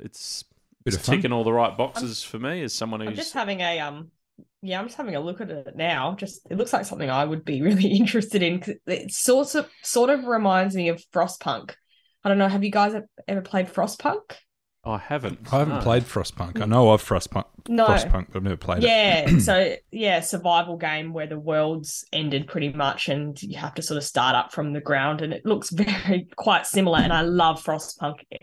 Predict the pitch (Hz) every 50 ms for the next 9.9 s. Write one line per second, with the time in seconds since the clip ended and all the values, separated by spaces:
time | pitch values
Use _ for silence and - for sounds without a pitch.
0 | _ - - - - - - - 185 175 170 160 - 185 165 147 151 156 - -
1 | - - _ _ _ _ _ _ - - 175 165 147 151 - - _ 160 165 160
2 | - 151 151 156 151 156 151 151 151 - 151 143 - - - 170 143 143 139 139
3 | 156 156 - 175 151 - - - 151 143 147 143 - - 165 156 160 - 156 160
4 | - - - - - - - 220 208 180 175 175 151 160 165 151 135 143 - 147
5 | 139 139 - - 165 139 135 139 139 135 147 143 139 143 - - - - _ _
6 | _ - - - - - - - - - _ _ - - 170 175 170 151 - -
7 | 180 180 185 160 - - - - - - - - - - 208 175 170 - - -
8 | - - 196 170 170 175 175 170 165 - - - - - - _ - - 160 156
9 | 156 165 165 165 160 151 156 117 113 113 139 143 - 170 139 - -